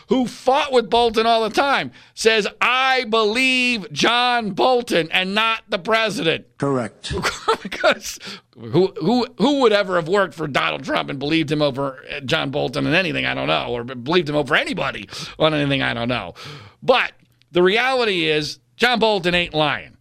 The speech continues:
Speaker 1: especially when he's putting it in a book. And, uh, he claims that this whole scam, this scheme, was hatched earlier than previously known, that Bolton was recruited to be part of it, and that one of the people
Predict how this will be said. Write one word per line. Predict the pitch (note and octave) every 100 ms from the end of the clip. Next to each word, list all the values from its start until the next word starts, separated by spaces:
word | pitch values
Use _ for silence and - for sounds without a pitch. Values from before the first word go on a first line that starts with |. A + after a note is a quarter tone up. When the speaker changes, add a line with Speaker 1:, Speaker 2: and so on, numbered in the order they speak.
| _ -
Speaker 1:
especially | C3+ C4 B3 - F#3+
when | F3
he's | D#3+
putting | - G3+ D#3+
it | D3+
in | C#3+
a | A#2+
book. | C#3+ - - - - - - - -
And, | F3+ F#3 F3+ F3+ F3 - -
uh, | E3+ D#3
he | D3+ B3
claims | C4 A#3 F3+ E3 E3+ E3+ - - _
that | D#3 E3
this | F3 B3 D4
whole | A3 G#3+ G3
scam, | - F#3 E3+ D3 D#3
this | E3+ D#3+
scheme, | - F3+ F3+ D3+ D#3 F3 - -
was | D#3+ E3+
hatched | D3+ G3 G3 - - - A2+ B2 -
earlier | B3+ D#4+ D#4+ C4 G3+ F#3+ F#3+ -
than | C3+ F#3 F3 E3+
previously | - G3 F3+ E3+ E3 C#3+
known, | C3 A2+ C3 F3+ - - -
that | D3+ F#3 C#3
Bolton | C4+ D#4 C#4+ A#3
was | G#3+ E3
recruited | F3+ D3 - B3+ C4+ G#3
to |
be | F#3+ F3
part | - B3 E4
of | G#3+
it, | F3 F3+ - - - -
and | C4+ D4
that | D4+ D4 -
one | G3+ B3 E4+
of | E4+
the | D4+
people | C4 G4 G4+ - B3